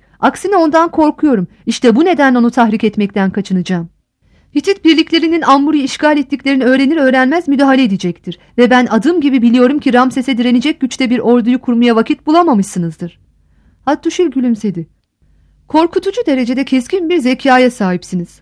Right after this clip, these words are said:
Ama bu bir işe yaramayacak. Çünkü Ramses iş işten geçtikten sonra gerçeği öğrenecek. Benden haber alamaması onu kuşkulandıracaktır. Sizden haber alacak haşa. Görevin öngörüldüğü gibi devam ettiğini ve eğitmen subaylarınızın çok iyi çalıştıklarını bildiren bir mektup yazacaksınız.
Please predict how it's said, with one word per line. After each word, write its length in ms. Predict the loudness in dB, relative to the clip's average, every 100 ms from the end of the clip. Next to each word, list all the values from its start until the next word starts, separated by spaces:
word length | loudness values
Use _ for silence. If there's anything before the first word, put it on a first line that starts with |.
| _ _
Ama 240 | 0 2 0
bu 120 | -2
bir 100 | -2
işe 200 | -2 0
yaramayacak. 680 | 0 2 0 -2 -4 -10 -10
Çünkü 300 | -8 -4 0
Ramses 420 | 2 2 0 -4
iş 140 | -6 -8
işten 320 | -4 0 0
geçtikten 480 | 0 -2 -2 0 2
sonra 220 | 0 0
gerçeği 460 | 0 -2 -2 -4
öğrenecek. 520 | -4 -4 -8 -10 -14 _ _ _ _ _ _ _ _
Benden 280 | 2 2 2
haber 220 | 0 2
alamaması 460 | 2 2 2 0 -2
onu 120 | -4
kuşkulandıracaktır. 1040 | -4 -2 0 2 0 -2 -4 -6 -16 -18 _ _ _ _
Sizden 280 | -6 -2 0
haber 200 | 0 0
alacak 380 | 0 0 -2 -2
haşa. 460 | -2 -2 -6 -8 -10 _ _
Görevin 340 | 0 2 0
öngörüldüğü 560 | 0 0 0 0 0 -2
gibi 200 | -2 -2
devam 340 | 0 2 2
ettiğini 420 | 0 -2 -4 -2 -2
ve 40 |
eğitmen 400 | 0 -2 0 -2
subaylarınızın 640 | -2 0 0 2 0 -2
çok 220 | -2 -2 -2
iyi 140 | -2
çalıştıklarını 600 | -2 -4 -6 -4 -2 0
bildiren 380 | -2 -2 -2 0
bir 100 | 0
mektup 360 | -2 -4 -6
yazacaksınız. 640 | -4 -4 -8 -10 -10 -12